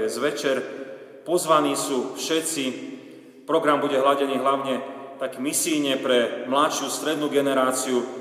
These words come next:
ktorá nám v tom našom zbore aj tak chýba, a preto chceme pozvať všetkých ľudí z nášho zboru, z nášho okolia, e, aby prišli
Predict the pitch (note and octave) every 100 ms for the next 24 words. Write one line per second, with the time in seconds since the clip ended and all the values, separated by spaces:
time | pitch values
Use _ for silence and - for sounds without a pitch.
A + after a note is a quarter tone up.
0 | - - F#3 D#3+ D3+ D3 - - C#3+ C#3
1 | C#3 C#3 B2+ A2+ C3+ C3+ A#2+ A#2 A2+ -
2 | D3 D3 B2 A2 - - - A#2 C#3 C#3
3 | - - C#3 C3 - - - - G3 F#3
4 | D3 C#3 B2+ - - - - - E3 E3
5 | D3 C3 D#3 D3+ C3 - C3+ C3+ D#3 D3+
6 | C#3 B2+ A#2+ C3 B2 C#3 C#3 C3+ B2+ B2+
7 | B2+ A#2+ A2 - - - - - A#2 A2+
8 | A#2+ A#2+ B2+ B2+ E3 E3+ E3+ C#3